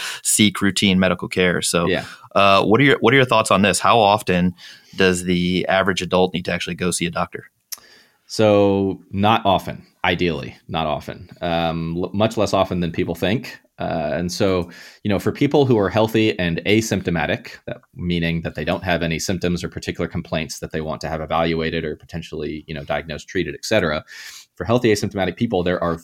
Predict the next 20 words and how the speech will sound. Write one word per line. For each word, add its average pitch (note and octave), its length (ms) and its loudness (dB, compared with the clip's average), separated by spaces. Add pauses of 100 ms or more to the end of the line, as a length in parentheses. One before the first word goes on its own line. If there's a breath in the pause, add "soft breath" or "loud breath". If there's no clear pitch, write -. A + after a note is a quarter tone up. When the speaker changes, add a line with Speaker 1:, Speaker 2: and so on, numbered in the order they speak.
Speaker 2:
very B2+ 440 6
few A2 440 4
things F2+ 460 0
that F2 120 -4
we F2+ 140 -2
can F2+ 160 -4
recommend F2 520 0
on D#2+ 120 -4
a D2+ 40 -8
broad E2+ 360 0
scale F#2 500 0
with F2+ 160 0
strong F#2+ 420 -2
evidence E2+ 380 -2
to - 120 -10
say E2 280 -2
that D#2 160 -6
we F2 160 -2
should F2 260 -4
be, D#2+ 360 -4